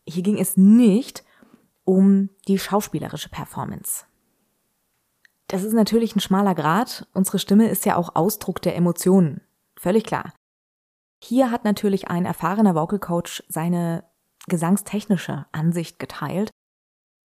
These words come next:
Und ich muss klar sagen, sehe ich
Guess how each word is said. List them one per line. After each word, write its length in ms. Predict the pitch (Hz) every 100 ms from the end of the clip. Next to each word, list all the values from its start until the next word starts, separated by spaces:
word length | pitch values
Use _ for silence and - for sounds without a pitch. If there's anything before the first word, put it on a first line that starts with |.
| _ _
Und 300 | 190 180 185 -
ich 140 | 190
muss 300 | 190 214 233 -
klar 360 | - 180 208
sagen, 600 | 190 180 202 160 170 220 254 _ _ _ _ _ _ _ _ _ _ _ _
sehe 460 | - 165 180 190 190
ich 340 | - -